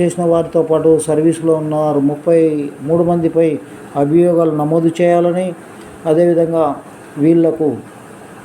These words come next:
ముఖ్యంగా ప్రస్తుతము ఈఎన్సీ టి శ్రీనివాస్, Director of Works and Accounts, విపణి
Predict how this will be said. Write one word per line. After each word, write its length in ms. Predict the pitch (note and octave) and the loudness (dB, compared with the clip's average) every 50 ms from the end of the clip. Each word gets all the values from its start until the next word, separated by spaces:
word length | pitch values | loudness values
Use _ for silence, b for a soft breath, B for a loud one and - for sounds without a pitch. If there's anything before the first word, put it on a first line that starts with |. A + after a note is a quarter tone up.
| - - - - - - - - - - - - - | -20 -20 -20 -20 -20 -20 -20 -20 -20 -20 -18 -10 -6
ముఖ్యంగా 640 | E3 D#3+ - - F3+ F3 F3+ F3+ F3 D#3+ C#3 A#2 - - - - - - - - - - - - - - - | -4 -4 -2 0 -2 0 2 2 2 0 0 -2 -8 -14 -20 -20 -20 -20 -20 -20 -20 -20 -20 -20 -18 -10 -4
ప్రస్తుతము 880 | D3 E3 E3 - - - G3 F#3+ F#3+ G3 F#3 F3 F3+ F3 D3+ B2 G#2 F#2 - - - - - - - - - D3+ | -2 -2 -2 -2 -4 -4 -4 -2 0 0 0 0 0 -4 -4 -4 -8 -10 -14 -18 -20 -20 -20 -20 -20 -16 -8 -4
ఈఎన్సీ 600 | D3+ D#3+ F3+ F#3 F#3 F3+ F3+ - - F3+ D#3+ - - - | -2 0 0 0 0 0 -4 -2 0 0 0 0 0 0
టి 140 | F3 F3+ E3+ | 0 2 2
శ్రీనివాస్, 640 | F3 - F3 F#3 F#3 F#3 F#3 F#3+ F#3+ F#3 F#3 D#3+ | 0 0 0 0 2 2 2 2 0 0 -2 -4
Director 480 | D3+ C3+ C#3+ D3+ E3 E3+ E3+ - E3+ F3 | -2 0 2 2 2 0 0 -2 0 2
of 320 | F3 F3 F3 - C#3+ C#3 | 2 2 0 0 -2 0
Works 280 | D3 E3 D#3+ - - F3+ | 0 0 -2 -4 -4 -4
and 120 | E3 D#3+ | -2 -2
Accounts, 400 | D3+ D3 F#3+ - F3+ F#3 E3 - - - - - - - - - - - | -2 -2 0 0 0 0 0 -2 -8 -14 -18 -20 -20 -20 -20 -16 -4 -4
విపణి 720 | D3 D3 F3 F#3 F3+ F3+ F3+ E3+ E3 D#3 D3+ C#3+ C3+ | -4 0 0 -2 -2 -2 -4 -6 -6 -6 -4 -4 -4